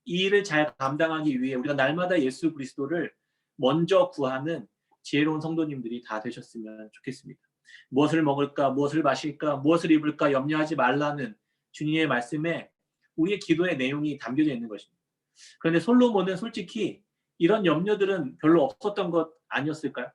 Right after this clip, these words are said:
왕이었고 충분히 넘치는 그런 부유한 자리에 있었습니다.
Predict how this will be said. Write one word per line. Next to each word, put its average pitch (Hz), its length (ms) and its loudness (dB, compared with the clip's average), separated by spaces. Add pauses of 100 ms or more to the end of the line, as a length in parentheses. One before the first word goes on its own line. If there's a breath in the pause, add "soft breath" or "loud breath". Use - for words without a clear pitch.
(220)
왕이었고 175 640 0
충분히 226 480 -4
넘치는 160 800 -2
그런 147 320 -2
부유한 147 400 2
자리에 117 320 -2
있었습니다. - 420 -14